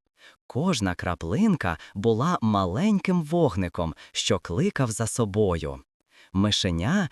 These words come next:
сповнене нової надії, вирішило іти за цими чарівними світляними точками. Вони виблискували,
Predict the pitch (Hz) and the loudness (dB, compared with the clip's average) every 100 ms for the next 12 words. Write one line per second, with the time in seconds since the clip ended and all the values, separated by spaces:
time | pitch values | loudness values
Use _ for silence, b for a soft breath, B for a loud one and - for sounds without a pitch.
0 | B - - - 147 175 123 110 104 104 | B -12 -12 -2 0 2 2 4 4 2
1 | 98 135 147 101 85 78 95 156 208 104 | 0 0 2 2 0 -2 -2 0 0 -2
2 | 73 B B 85 80 160 214 135 - 98 | -6 B B -8 -2 2 2 2 0 0
3 | 87 B B 123 101 - 147 214 139 - | 0 B B -4 -4 -2 -2 0 0 0
4 | 147 156 107 - 101 87 143 202 143 123 | 0 2 2 0 -2 -2 0 2 4 4
5 | 117 B - - 101 - 87 80 101 143 | 2 B -12 -4 -4 -2 -2 0 2 2
6 | 127 - 127 110 - - 80 73 65 - | 0 0 0 2 0 -4 -4 -4 -8 -14
7 | _ B B 90 110 127 160 - 101 98 | _ B B -2 4 6 4 2 -2 0
8 | 90 110 208 - 147 110 95 85 | 0 0 -2 -2 -2 2 2 0